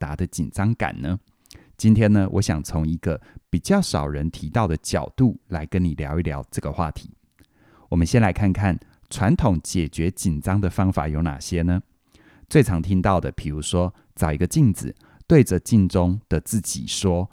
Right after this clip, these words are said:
：“加油，你可以的，要有信心。”或者是上台之前深呼吸，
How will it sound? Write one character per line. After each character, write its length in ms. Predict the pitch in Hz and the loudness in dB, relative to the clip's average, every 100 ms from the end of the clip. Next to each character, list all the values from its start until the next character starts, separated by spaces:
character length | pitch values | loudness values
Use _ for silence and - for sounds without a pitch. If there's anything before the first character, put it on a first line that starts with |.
| _ - | _ -6
：“加 220 | 123 139 | 0 4
油， 240 | 113 85 | 4 4
你 140 | 90 78 | 0 0
可 160 | 92 | -2
以 100 | 92 | -2
的， 160 | 71 67 | -4 -2
要 160 | 98 | -2
有 60 | 58 | -2
信 240 | - 104 | 0 0
心。” 280 | 87 95 95 113 _ _ _ _ | 0 0 0 -2 _ _ _ _
或 200 | 233 202 | 2 2
者 160 | - | 2
是 160 | - 107 | -4 -2
上 220 | 131 104 | 0 0
台 180 | 85 80 | 0 -4
之 140 | 101 | -4
前 260 | 95 82 73 | -4 -4 -2
深 240 | - 110 | -2 0
呼 140 | 123 120 | 2 0
吸， 300 | - 127 | -2 -2